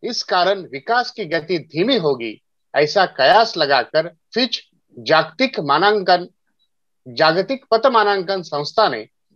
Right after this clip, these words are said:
भारतीय अर्थव्यवस्था बढ़ने का सात पॉइंट आठ प्रतिशत पहले का कयास घटाकर सात प्रतिशत रहेगा तथा अगले आर्थिक वर्ष में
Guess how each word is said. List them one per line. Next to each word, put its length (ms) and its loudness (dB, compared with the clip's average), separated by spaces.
भारतीय 540 -2
अर्थव्यवस्था 760 0
बढ़ने 440 -4
का 300 -4
सात 500 -2
पॉइंट 340 2
आठ 260 0
प्रतिशत 500 -2
पहले 300 2
का 220 2
कयास 680 -2
घटाकर 540 0
सात 440 0
प्रतिशत 540 -2
रहेगा 500 2
तथा 220 -2
अगले 480 4
आर्थिक 520 -2
वर्ष 260 -2
में 260 -10